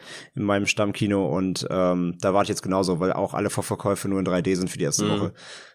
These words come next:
Speaker 1: Ähm, ja, mein Gott, dann warte ich halt eine Woche länger so, aber ich hab da echt keinen Nerv mehr zu. Mich nervt drei D richtig krass mittlerweile,
Speaker 2: Ja.
Speaker 1: immer dieses Brille aufsetzen und ich bin eh nicht so anfällig dafür. Bei mir, bei mir ist, ich, ich, für mich das Bild auch schlechter. Ich hab
Speaker 2: Ja.
Speaker 1: dann lieber ein gutes,
Speaker 2: Das ist halt
Speaker 1: scharfes
Speaker 2: abgedunkelt.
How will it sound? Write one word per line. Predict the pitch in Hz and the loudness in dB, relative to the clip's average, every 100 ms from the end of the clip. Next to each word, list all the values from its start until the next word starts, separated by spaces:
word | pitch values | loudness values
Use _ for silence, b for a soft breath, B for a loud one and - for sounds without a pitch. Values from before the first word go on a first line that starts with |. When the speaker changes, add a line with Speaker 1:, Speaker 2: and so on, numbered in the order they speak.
| B - | B 0
Speaker 1:
Ähm, | 98 92 90 50 | 2 2 0 0
ja, | 92 90 | 0 0
mein | 95 85 | -2 -2
Gott, | 78 - | -4 -4
dann | 95 | 0
warte | 98 | 0
ich | - | 0
halt | 90 | -2
eine | 90 | -4
Woche | 92 | -2
länger | 85 85 78 | -2 0 0
so, | 78 | 0
aber | 78 | -2
ich | 87 | -2
hab | 101 | -2
da | - | -2
echt | - - | -4 -2
keinen | 92 85 | -2 0
Nerv | 87 85 | -2 -2
mehr | 92 | -6
zu. | - | -4
Mich | 90 87 | -4 0
nervt | 101 104 - | 0 0 0
drei | 92 | -2
D | 92 | 0
richtig | 90 95 - | -2 -4 -6
krass | - 92 | -4 -4
mittlerweile, | 92 82 110 85 | -2 0 0 0
Speaker 2:
Ja. | |
Speaker 1:
immer | 90 | 0
dieses | 98 92 | -2 -2
Brille | 101 107 | 0 2
aufsetzen | 95 101 - 101 - 104 95 | 2 2 2 0 0 0 -2
und | 92 87 B B B | -2 -4 B B B
ich | - | -4
bin | 131 | 0
eh | 127 147 | 0 2
nicht | 160 | 2
so | - | 2
anfällig | 95 101 104 98 | 0 0 0 0
dafür. | 95 - 101 | -2 0 0
Bei | 101 | 2
mir, | 104 117 | 0 0
bei | 110 | 2
mir | 113 139 | 4 2
ist, | 107 113 - - | 2 2 0 -2
ich, | - - - - - | -8 -10 -6 -4 -4
ich, | 127 - B B - | -4 -8 B B -2
für | 127 | 4
mich | 147 | 4
das | 156 - | 4 4
Bild | 160 123 | 2 4
auch | - | 0
schlechter. | - 104 - 101 90 - | 2 0 0 -4 -6 -4
Ich | 127 | 2
hab | |
Speaker 2:
Ja. | 127 | 4
Speaker 1:
dann | 131 | 4
lieber | 131 160 | 4 4
ein | 151 127 127 | 4 2 2
gutes, | 180 190 131 | 4 6 4
Speaker 2:
Das | |
ist | 139 | 6
halt | 147 | 8
Speaker 1:
scharfes | 139 143 | 6 4
Speaker 2:
abgedunkelt. | 131 131 120 117 | 6 6 6 2